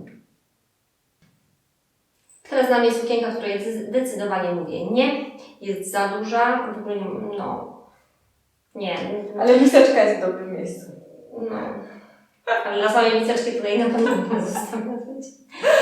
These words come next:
Speaker 1: Nie, nie, za duża jest i, mm, coś mi nie leży. Materiał ma bardzo fajny i tego jestem, to mogę wam powiedzieć, że fajny, ale dla mnie nie.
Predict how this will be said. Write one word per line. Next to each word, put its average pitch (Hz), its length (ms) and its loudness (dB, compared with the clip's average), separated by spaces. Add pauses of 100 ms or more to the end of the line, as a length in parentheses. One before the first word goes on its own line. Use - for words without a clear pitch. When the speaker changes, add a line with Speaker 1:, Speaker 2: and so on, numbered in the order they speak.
(280)
Speaker 1:
Nie, 226 260 4
nie, 220 220 -2
za 233 120 0
duża 226 280 0
jest 208 240 -4
i, - 240 -8
mm, 208 460 -10
coś - 160 -14
mi 202 220 -8
nie 196 140 -8
leży. 196 280 -6
Materiał 220 340 -2
ma 175 100 -2
bardzo 185 220 -4
fajny 185 360 -6 (540)
i 202 200 -4
tego - 160 -6
jestem, - 220 -8 (320)
to 175 120 -6
mogę 170 180 -8
wam 156 120 -4
powiedzieć, 156 300 -8
że - 80 -8
fajny, - 520 -8 (840)
ale 202 180 -6
dla - 140 -12
mnie - 80 -18
nie. - 220 -20